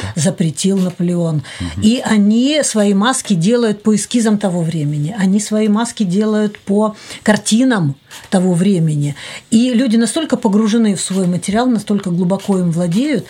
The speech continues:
Speaker 2: что то, что я привлеку к участию их изделия, добавляет такой глубины в смысловую палитру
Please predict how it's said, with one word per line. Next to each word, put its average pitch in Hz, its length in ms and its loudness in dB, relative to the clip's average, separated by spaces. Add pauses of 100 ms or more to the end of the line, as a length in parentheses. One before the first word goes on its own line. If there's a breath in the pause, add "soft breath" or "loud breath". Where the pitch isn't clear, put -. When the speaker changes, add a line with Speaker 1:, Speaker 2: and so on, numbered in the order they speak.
(180 loud breath)
Speaker 2:
что - 360 -2 (360)
то, 254 200 2
что - 260 -4
я 220 200 2
привлеку 220 1040 -2
к 196 240 0
участию 202 760 -2
их - 340 0 (140)
изделия, 220 640 0
добавляет 208 640 0
такой 240 280 0
глубины 254 680 2
в - 60 -12
смысловую 190 720 0
палитру 170 600 -4